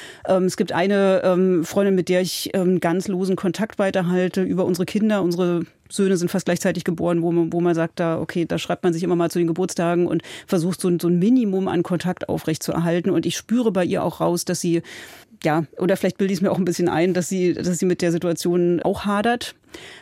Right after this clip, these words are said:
Aber mehr ist da im Moment nicht da. Und ich muss auch sagen, meine, meine <laughs> Energie, die ich für Freundschaften im Moment habe, die, die orientiere ich gerade auch wirklich auf,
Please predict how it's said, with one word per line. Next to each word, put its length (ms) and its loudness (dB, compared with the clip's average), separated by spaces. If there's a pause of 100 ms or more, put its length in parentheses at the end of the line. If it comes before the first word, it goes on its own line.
(120)
Aber 560 2
mehr 360 2
ist 120 -4
da 60 2
im 60 4
Moment 240 2
nicht 200 0
da. 140 4
Und 160 0
ich 80 -2
muss 120 0
auch 80 0
sagen, 200 2
meine, 440 4
meine 240 0
<laughs> 40 0
Energie, 400 0
die 140 -2
ich 100 -6
für 140 0
Freundschaften 520 0
im 60 4
Moment 320 0
habe, 280 0
die, 420 0
die 160 -2
orientiere 380 0
ich 80 -4
gerade 200 0
auch 100 -4
wirklich 260 -4
auf, 180 -4